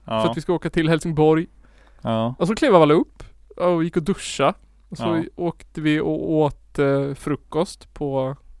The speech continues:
Speaker 2: vad åkte vi till? Vi åkte till Subway, tror jag.
Speaker 1: Ja.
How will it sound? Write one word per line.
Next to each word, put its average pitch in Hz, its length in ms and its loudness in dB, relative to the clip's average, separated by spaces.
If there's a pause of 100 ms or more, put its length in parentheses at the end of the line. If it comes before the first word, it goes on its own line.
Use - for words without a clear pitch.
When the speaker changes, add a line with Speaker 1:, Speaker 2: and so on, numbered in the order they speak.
(380)
Speaker 2:
vad 165 120 -8
åkte - 300 -10
vi 196 80 -10
till? 143 100 -6
Vi 147 60 -2
åkte 151 200 -8
till 151 120 -10
Subway, 131 580 -4
tror 135 140 -8
jag. 147 60 -8 (480)
Speaker 1:
Ja. 113 200 -4